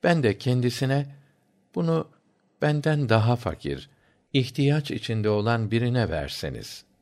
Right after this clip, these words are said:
derdim. Rasulullah sallallahu aleyhi ve sellem de buna cevaben, 'Ganimet malından sana bir şey gelirse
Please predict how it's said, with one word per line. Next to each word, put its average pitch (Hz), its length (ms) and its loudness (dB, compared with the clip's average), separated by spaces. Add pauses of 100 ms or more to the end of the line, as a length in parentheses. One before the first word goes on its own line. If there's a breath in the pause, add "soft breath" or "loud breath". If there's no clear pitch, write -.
(140)
derdim. 62 440 -6 (760)
Rasulullah 127 800 2 (440 soft breath)
sallallahu 98 800 0
aleyhi 90 420 0
ve 80 100 -4
sellem 98 520 -4
de 131 200 0 (240 loud breath)
buna 120 400 2
cevaben, 117 680 2 (800)
'Ganimet 123 720 2
malından 95 680 -2 (440)
sana 120 480 2
bir 87 160 -2
şey 78 280 -4
gelirse 110 720 -4